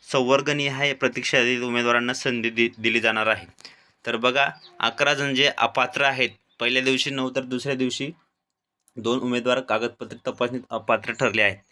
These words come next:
त्यातील आठ जणांनी अप्पर जिल्हाधिकारी होणाऱ्या दुसऱ्या सुनावणीसाठी अपील दाखल केले आहेत. त्यासाठी त्यांना अपील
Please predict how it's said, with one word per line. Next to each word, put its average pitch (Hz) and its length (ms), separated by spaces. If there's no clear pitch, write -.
त्यातील 120 320
आठ 123 200
जणांनी 135 460
अप्पर 123 300
जिल्हाधिकारी 127 600
होणाऱ्या 117 380
दुसऱ्या 117 400
सुनावणीसाठी 117 640
अपील 131 320
दाखल 127 340
केले 120 180
आहेत. 123 200
त्यासाठी 143 380
त्यांना 139 420
अपील 131 380